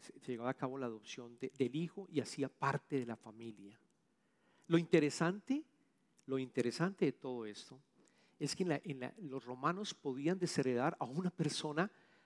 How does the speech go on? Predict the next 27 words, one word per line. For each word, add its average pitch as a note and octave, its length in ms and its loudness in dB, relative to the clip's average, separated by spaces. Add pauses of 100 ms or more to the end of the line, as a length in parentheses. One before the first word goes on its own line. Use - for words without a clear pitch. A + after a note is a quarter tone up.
(160)
que C#3+ 260 4
era E3+ 300 0
hija, F3+ 460 0 (440)
hijo, E3+ 520 -6 (440)
hijo D3+ 720 -2 (380)
o C3+ 180 -6
hija, C#3+ 400 -2 (340)
eh, A#2+ 480 -2 (1400)
eh, B2 140 -14 (120)
eh, C3 360 -4
biológico. C3 600 -6 (180)
Eso G#3 240 4
lo E3+ 120 0
podían, E3 560 -2
lo D3 100 -6
podían C#3 300 -2
hacer. F#3 360 0 (400)
Ellos E3+ 280 6
podían G3 420 4
llegar F3 240 4
a G#3+ 60 6
desheredar D#3+ 600 4
a G3 180 4
alguien G#3+ 300 4
de F3+ 80 -4
su - 140 -2
familia, C#3 540 -6